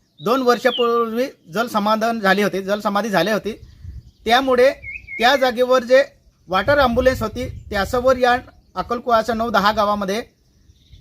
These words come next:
आरोग्य सुविधा ही पुरवली जात होती. परंतु तेही दीड वर्ष,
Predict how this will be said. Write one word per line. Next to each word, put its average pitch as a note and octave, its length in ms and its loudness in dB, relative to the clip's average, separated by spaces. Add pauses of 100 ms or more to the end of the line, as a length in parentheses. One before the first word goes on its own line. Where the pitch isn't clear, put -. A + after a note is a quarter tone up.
आरोग्य G#3+ 260 0
सुविधा A#3 300 2
ही A3 80 -2
पुरवली G#3 400 -4
जात F3+ 220 4
होती. C#3 240 -14 (640)
परंतु D4 380 2
तेही C#4+ 380 2 (560)
दीड B3+ 160 -2
वर्ष, B3+ 220 2